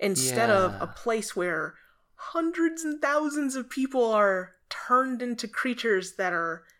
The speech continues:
Speaker 1: not considered human anymore.
Speaker 2: Yeah.
Speaker 1: And so it just feels like, like, this mismatch. Mi-, it's not in video games, right? Like, we expect
Speaker 2: Yeah, this,
Speaker 1: this in
Speaker 2: this is
Speaker 1: video
Speaker 2: a
Speaker 1: games.
Speaker 2: thing in video games where it's
Speaker 1: Right.
Speaker 2: like, a th-, you're,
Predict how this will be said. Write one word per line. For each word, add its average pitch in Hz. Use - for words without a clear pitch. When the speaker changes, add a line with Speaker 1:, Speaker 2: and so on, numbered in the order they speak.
Speaker 1:
not 196
considered 208
human 202
anymore. 101
Speaker 2:
Yeah. 120
Speaker 1:
And 233
so 202
it 247
just 254
feels 320
like, 185
like, 208
this 220
mismatch. 196
Mi-, 247
it's 208
not 247
in 196
video 185
games, 80
right? 165
Like, 175
we 220
expect 151
Speaker 2:
Yeah, 254
this, 143
Speaker 1:
this 175
in 160
Speaker 2:
this 156
is 139
Speaker 1:
video 120
Speaker 2:
a -
Speaker 1:
games. -
Speaker 2:
thing 240
in 113
video 101
games 95
where 151
it's 101
Speaker 1:
Right. -
Speaker 2:
like, -
a 107
th-, -
you're, 113